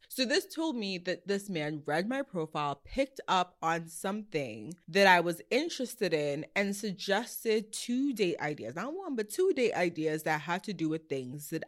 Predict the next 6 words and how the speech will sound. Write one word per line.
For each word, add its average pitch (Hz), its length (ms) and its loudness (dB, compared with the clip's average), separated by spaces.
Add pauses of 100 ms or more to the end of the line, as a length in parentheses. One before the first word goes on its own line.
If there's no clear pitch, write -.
I 135 440 -2 (200)
would 147 500 0
more, 156 500 0 (100)
most 185 340 0
likely 175 260 0
like 202 440 0